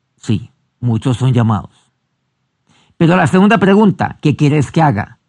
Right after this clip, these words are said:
Pocos escogidos. Porque pocos le preguntan eso al Señor. Porque pocos le dicen, "Señor,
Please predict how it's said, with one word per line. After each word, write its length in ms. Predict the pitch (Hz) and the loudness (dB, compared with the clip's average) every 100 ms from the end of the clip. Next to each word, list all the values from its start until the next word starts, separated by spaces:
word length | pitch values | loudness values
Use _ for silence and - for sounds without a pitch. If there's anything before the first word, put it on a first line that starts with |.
| _ _ _ _ _ _ _ _ | _ _ _ _ _ _ _ _
Pocos 340 | 131 113 101 95 | -6 -4 -6 -8
escogidos. 800 | 90 - 107 - - - _ _ _ _ _ _ _ | -12 -14 -16 -14 -16 -20 _ _ _ _ _ _ _
Porque 320 | 139 123 131 | -2 0 -2
pocos 420 | - 190 - 156 | 0 0 2 2
le 80 | 131 | 0
preguntan 500 | - 120 135 143 151 | 0 0 0 0 0
eso 220 | 147 117 | 0 0
al 100 | 147 | -2
Señor. 460 | - 123 151 147 - _ _ _ - | 0 -2 -2 -4 -8 _ _ _ -6
Porque 260 | 165 139 | -4 -2
pocos 840 | 120 - 208 226 190 135 - - - _ _ _ _ _ _ _ _ _ _ _ _ _ | -4 0 0 0 0 -2 -4 -12 -20 _ _ _ _ _ _ _ _ _ _ _ _ _
le 80 | 127 | -2
dicen, 280 | 117 143 139 | 0 0 -2
"Señor, 460 | 104 110 127 117 | 0 0 0 -2